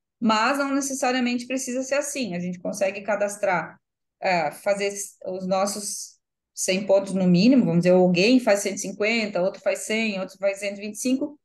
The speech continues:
E as pessoas que estão cadastradas ao lado somam também esses seiscentos pontos. A gente faz um terceiro nível do poder de três. Eu vou ganhar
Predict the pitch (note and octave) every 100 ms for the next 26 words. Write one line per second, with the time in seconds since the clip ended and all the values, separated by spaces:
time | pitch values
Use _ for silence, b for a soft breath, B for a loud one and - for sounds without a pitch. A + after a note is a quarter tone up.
0 | _ _ C4 C#4+ D#4+ D4+ C#4+ C4 - B3+
1 | B3 A#3+ A#3+ A3+ G#3+ G#3+ A3+ A3 G#3+ A3
2 | B3+ - B3+ A#3 A#3+ B3+ B3 A#3 A3 A3
3 | A#3 A3+ A#3+ A#3 A3+ A#3 A#3 B3+ G#3+ D4+
4 | - - _ _ _ F#3+ F#3+ F#3+ - F#3+
5 | G3+ G3+ G3+ G3 - A3+ C4+ C#4 A3 G#3+
6 | A3 C4 - _ - G#3 G3+ F#3+ F#3 G3+
7 | G3+ G3+ C4+ - _ _ - G#3+ A#3+ B3
8 | A#3 A3+ A3 A3 -